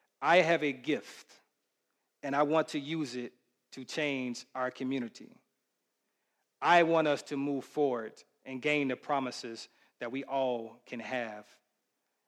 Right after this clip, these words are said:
And I understand that it takes all of us and every single one of us to do that. And the things of our world that is dividing us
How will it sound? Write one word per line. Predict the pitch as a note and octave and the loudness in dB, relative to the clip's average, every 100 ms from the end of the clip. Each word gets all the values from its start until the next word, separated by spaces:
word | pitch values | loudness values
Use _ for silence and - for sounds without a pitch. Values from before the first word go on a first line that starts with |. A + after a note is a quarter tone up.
| _ | _
And | C3+ C3+ | -6 -4
I | |
understand | C#3+ D#3 C#3+ C3 - C#3+ B2+ A#2+ | -2 0 -2 -4 -2 -2 -2 -4
that | B2 | -4
it | B2+ | -4
takes | - C#3 - - | -4 -4 -6 2
all | D#3+ F3 E3 | 6 8 6
of | C#3+ | 4
us | D3 C#3 - - _ - | 2 2 0 -14 _ -16
and | C3 - | -14 -2
every | D#3 D3 | -2 -2
single | - D#3+ C#3+ C3 | -6 -4 -4 -2
one | C#3 B2+ | 0 -2
of | A2+ | -2
us | A#2+ A2+ - _ _ _ _ _ | -4 -4 -10 _ _ _ _ _
to | C3+ | -10
do | A#2 D3 C#3 | -4 -2 0
that. | B2+ A#2+ - | 0 -4 -6
And | C3 | -6
the | B2+ | -6
things | - E3 F#3+ F#3+ F#3 - D3+ | -2 0 0 0 -2 -6 -4
of | D3 | 2
our | C#3+ | 2
world | C3 D#3+ C#3+ B2+ A#2+ A#2+ _ _ - | 4 4 4 2 -2 -6 _ _ -6
that | C3+ | -4
is | C3 | -2
dividing | C#3 A#2 D3 D#3 C#3 B2+ A#2+ | -4 2 4 4 2 -2 -4
us | A#2 A2+ | -4 -8